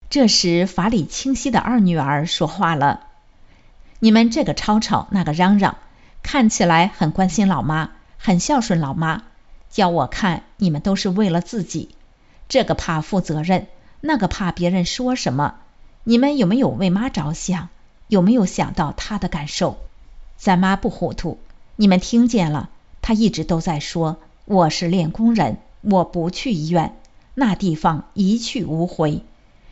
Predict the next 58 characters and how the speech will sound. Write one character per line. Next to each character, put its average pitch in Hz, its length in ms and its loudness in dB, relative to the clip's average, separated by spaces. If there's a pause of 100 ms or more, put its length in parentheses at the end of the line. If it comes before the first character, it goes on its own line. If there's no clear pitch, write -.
(240)
你 226 140 4
们 254 140 6
给 262 100 2
她 233 120 2
准 190 220 0
备 180 140 2
上 196 240 0
路 185 100 0
的 160 120 0
东 214 240 2
西 170 160 -6
时， 151 360 -6 (160)
问 190 200 2
她 180 120 -4
喜 180 200 -6
欢 226 240 0
什 165 140 -4
么， 151 220 -2 (340)
她 175 180 -4
说， 175 380 -2 (280)
我 190 180 4
什 - 240 -2
么 196 120 2
都 240 120 2
不 - 140 -4
喜 - 260 -6
欢， 160 300 -2 (260)
我 208 180 2
就 262 180 0
喜 - 200 -6
欢 160 320 0
真 220 240 0
善 208 340 0
忍。 170 260 0 (640)
我 214 160 4
们 190 260 2
为 220 120 6
什 170 160 -2
么 175 80 2
不 196 160 -2
尊 240 200 0
重 254 200 0
老 170 180 0
人 165 180 0
自 277 180 -6
己 - 120 -4
的 170 120 0
决 165 220 -2
定 202 240 4
呢？” 175 200 0 (840)
当 208 200 2
时 160 380 -2
是 214 200 -2
没 175 160 2
人 156 160 -2
吵 165 260 -2
吵 165 140 -4
了， 151 240 -2